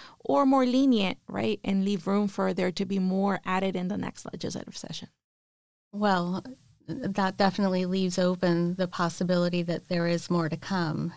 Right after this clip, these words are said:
Speaker 2: in the coming legislative session. And, and that leads me to my next question, which is, what keeps you up at night regarding your work with immigrants?
Speaker 1: Everything. I unfortunately,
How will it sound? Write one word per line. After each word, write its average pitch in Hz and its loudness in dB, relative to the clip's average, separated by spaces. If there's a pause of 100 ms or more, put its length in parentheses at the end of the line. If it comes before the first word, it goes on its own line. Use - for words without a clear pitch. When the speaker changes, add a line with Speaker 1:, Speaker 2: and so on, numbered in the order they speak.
Speaker 2:
in 175 0
the 160 -4
coming 175 0
legislative 170 -4
session. 175 0
And, 165 0
and 175 0
that 180 2
leads 185 -2
me 170 0
to 185 -2
my 165 0 (220)
next 196 -2
question, 175 0
which 165 -4
is, 165 -4
what 196 -4
keeps - -4
you 202 0
up 190 0
at 180 -2
night 170 -2
regarding 175 -2
your 175 -2
work 165 -6
with 156 -6
immigrants? 175 -6 (1120)
Speaker 1:
Everything. 185 -4 (500)
I 208 2
unfortunately, 214 -2